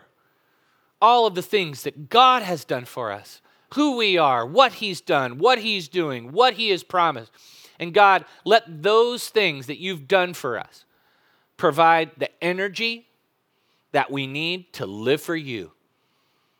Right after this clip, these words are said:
until we meet our ultimate destiny, which is life eternal with you.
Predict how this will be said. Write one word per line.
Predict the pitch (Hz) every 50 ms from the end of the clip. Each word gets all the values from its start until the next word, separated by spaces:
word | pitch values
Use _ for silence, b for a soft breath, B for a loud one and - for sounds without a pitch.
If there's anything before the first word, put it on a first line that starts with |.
| _ _ _ _ _ _ -
until | 127 123 - - - 220 208 185 139 120 110 107 120 120 _ _ _ _ _ _ _ _ _ _ _ _
we | 131 131
meet | 127 131 143 147 147 147 - _ _
our | - 117 113 - -
ultimate | 147 156 - - 165 156 156 - _
destiny, | 139 113 107 - - 98 87 85 _ _ _ _ _ _ _ _ _ _ _
which | 123 123 - -
is | 120 110 - _ _ _ _ _ _ _
life | 113 120 143 160 147 113 87 - - - - _ _ _
eternal | 127 120 - - 143 127 110 92 82 _ _ _
with | 113 117 113 - -
you. | 117 104 92 82